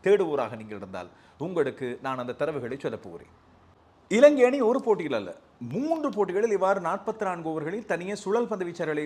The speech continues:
மட்டும் வைத்து வீசியிருக்கிறது. உங்களில் பல பேர் பார்த்திருக்கலாம், பல பேருக்கு ஞாபகம் இருக்கலாம். கடந்த காலங்களில் இலங்கை அணி அவ்வாறு தான் தன்னுடைய வியூகங்களை வகுத்திருந்தது. ஒரு வேக பந்து வீச்சாளர், அவர் சமிந்த பாஸ் ஆகியிருப்பார்,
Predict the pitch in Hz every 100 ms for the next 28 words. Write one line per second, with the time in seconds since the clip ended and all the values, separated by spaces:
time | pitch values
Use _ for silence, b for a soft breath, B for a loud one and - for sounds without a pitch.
0 | 139 143 220 151 147 220 151 - 101 85
1 | - - _ _ 156 160 151 151 147 143
2 | 139 127 147 143 156 139 156 170 143 131
3 | 139 131 123 127 143 135 131 143 156 -
4 | 160 185 185 156 151 151 185 151 151 151
5 | 156 165 139 143 147 170 226 - - 160
6 | 156 147 160 165 151 143 127 123 117 95
7 | 78 - 135 151 151 139 - 110 135 135
8 | 127 110 107 113 139 - B B B 110
9 | 120 151 160 165 123 110 87 87 101 95
10 | 135